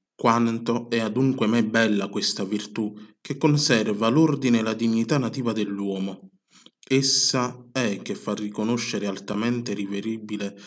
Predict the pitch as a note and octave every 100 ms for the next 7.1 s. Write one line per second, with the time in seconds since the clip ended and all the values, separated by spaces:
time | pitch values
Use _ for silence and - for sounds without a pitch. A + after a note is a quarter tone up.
0 | - _ G#2 G2+ A#2 A2 G#2+ - G2 G#2
1 | G#2 G2+ G2+ - G2+ - - - A#2+ F3
2 | F3 C3 C3 D#3 C#3 A#2+ B2 D3+ B2+ A#2+
3 | A#2+ D#3+ D#3+ D3+ D#3 D3 D3+ B2 A#2 A2+
4 | C3 A#2+ G#2 - G#2+ A2+ C3+ D3+ - G#2
5 | G#2 G#2 A2 - G2+ G2 A2 G#2 G2 -
6 | - - - - - C#3 A#2 G#2 G#2 G2+
7 | -